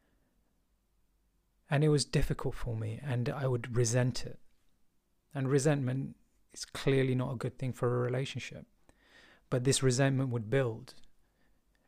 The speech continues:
We were very poor at communicating. We would talk a lot, but we wouldn't communicate very well, and the two are very, very different things.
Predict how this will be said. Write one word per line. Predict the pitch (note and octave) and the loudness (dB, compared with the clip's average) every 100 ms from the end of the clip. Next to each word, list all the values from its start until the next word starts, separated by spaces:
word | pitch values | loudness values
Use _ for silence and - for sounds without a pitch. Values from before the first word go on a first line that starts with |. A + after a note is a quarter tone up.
| - | 4
We | G3+ | 8
were | F#3+ | 8
very | D#3 E3 | 10 8
poor | C3+ - C3 | 8 6 6
at | A#2 | 2
communicating. | - A#2+ A2 G#2+ - A#2+ - C#3 - _ _ - _ _ _ _ - | -2 -2 0 -4 -8 -12 -12 -14 -16 _ _ -20 _ _ _ _ 0
We | B2+ | 2
would | A2+ - | 2 8
talk | - A3+ | 8 8
a | A2 | 2
lot, | G2+ A2+ _ - _ - _ _ _ _ _ _ _ _ _ _ _ _ | -4 -8 _ -20 _ -20 _ _ _ _ _ _ _ _ _ _ _ _
but | C3+ | -4
we | C3 | 0
wouldn't | E3 B2 | 0 0
communicate | B2 A#2+ B2 - G#2 | 2 4 4 2 -2
very | F#2+ G#2 G2+ | 0 -2 0
well, | G#2 | 0
and | A#2+ | 0
the | A#2+ | -2
two | - C3 | 2 2
are | |
very, | A2+ A#2+ A#2 - - _ - _ _ | 4 4 4 0 -16 _ -20 _ _
very | A#2+ A#2 | 4 4
different | A#2 B2 G#2 | 2 -2 -4
things. | A#2+ A2+ G#2+ - | -6 -6 -8 -12